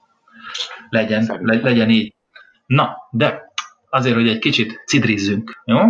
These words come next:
Speaker 1: Tehát, hogy nem, nem minden fenékig tejfám. Maga a statisztika, amely, ugye, statisztikát szeretem, sajnálatos módon a trend és a statisztika az a Patriots ellen szól, illetve Brady ellen szól.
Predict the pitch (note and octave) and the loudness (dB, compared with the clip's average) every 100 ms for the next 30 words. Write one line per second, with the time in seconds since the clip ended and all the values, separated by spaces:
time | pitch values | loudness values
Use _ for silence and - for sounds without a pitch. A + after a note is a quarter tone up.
0 | A#3 - _ - _ _ G#2 - G#2 A#2 | 2 -6 _ -20 _ _ -8 -2 2 2
1 | G#2+ G#2+ A#2+ A2 G#2 G#2 - G#2+ G2+ F#2+ | 2 2 2 2 0 -4 -2 -2 -2 -6
2 | - G2+ G#2 - D3+ D3 - - - C3+ | -6 -6 -4 -4 -4 -6 -12 -16 -4 0
3 | F#3+ B2 G#2 - C#3+ A#2 - G#2+ - A2 | 2 0 2 0 0 -2 -2 -4 -2 0
4 | B2 G#2 G2+ G2+ G2+ A2 - G#2 G2+ A2+ | 0 0 0 -2 -4 -8 -8 -8 -8 -12
5 | _ - C#3 _ C3 - A#2 A2 A2+ G#2+ | _ -20 -20 _ -8 -6 -4 -6 -8 -10
6 | F#2+ B2+ G#2+ G2+ A#2+ C#3 - - - - | -8 -2 -2 -2 -2 -2 -6 -14 -6 -2
7 | F#3+ A2 G2 F#2+ G#2 - C3 A2 G#2 - | 0 2 0 -2 -4 0 2 2 0 -2
8 | C3+ B2 G#2+ - - A2 - G2 - G2+ | 0 2 0 -2 -2 -2 -2 -6 -8 -6
9 | A2 G2+ - - _ A#2 A#2 - G2 - | -2 -2 -4 -18 _ -4 -4 -4 -6 -6
10 | - G#2+ G#2 - G#2+ G#2 G2+ - G2+ G#2+ | -4 -4 -4 -6 -4 -2 -4 -4 -2 -2
11 | G2 G2+ F#2+ F#2+ F#2 - - - | -2 -4 -2 -4 -6 -6 -6 -6